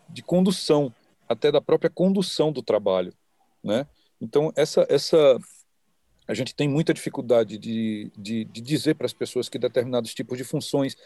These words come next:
são extremamente, extremamente importantes na cadeia, né? Elas precisam ser observadas e é para o bem da produção como um todo. Às vezes, muito mais economiza do que, do que gasta,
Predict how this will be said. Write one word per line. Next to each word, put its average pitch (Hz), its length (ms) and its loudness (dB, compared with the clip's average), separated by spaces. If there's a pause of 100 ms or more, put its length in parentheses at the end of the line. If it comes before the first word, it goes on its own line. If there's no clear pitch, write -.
(280)
são - 160 -4
extremamente, 156 680 -2 (120)
extremamente 165 600 -2
importantes 139 520 -2
na 123 120 -2
cadeia, 107 480 -2 (320)
né? 120 240 -6 (360)
Elas 120 180 -2
precisam 143 400 -4
ser 147 160 -2
observadas 120 720 -2
e 131 200 -10
é 135 120 0
para - 160 0
o 139 80 4
bem 139 200 -2
da 143 120 2
produção 139 360 -4
como 131 220 -8
um 120 40 -8
todo. 113 540 -2
Às 117 140 -4
vezes, 123 320 -8
muito 131 260 -8
mais 127 240 0
economiza 143 760 0
do 117 100 -10
que, 113 800 -4
do 113 80 -16
que 117 160 -12
gasta, 120 640 0